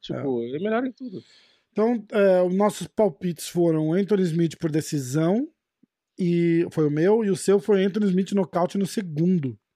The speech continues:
Speaker 1: É.
Speaker 2: É, acabou dando Anthony Smith nocaute no primeiro. Ah, finalização no primeiro. Então, você
Speaker 1: Um ponto
Speaker 2: fez um
Speaker 1: só.
Speaker 2: ponto e eu fiz um ponto.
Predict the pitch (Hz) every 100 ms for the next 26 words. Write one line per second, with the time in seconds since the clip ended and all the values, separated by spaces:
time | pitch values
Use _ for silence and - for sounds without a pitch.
0 | _ _ _ _ _ _ - 110 107 104
1 | - 147 143 143 139 139 135 135 131 160
2 | 160 151 165 160 160 156 156 156 165 160
3 | 151 156 160 165 165 - 156 165 - 175
4 | - 185 156 151 143 147 175 - 180 185
5 | 185 - - 185 190 196 170 151 139 123
6 | 151 170 - _ _ _ _ _ - 120
7 | 147 156 - - 165 156 120 156 170 196
8 | 196 185 226 - 180 160 151 147 139 135
9 | - -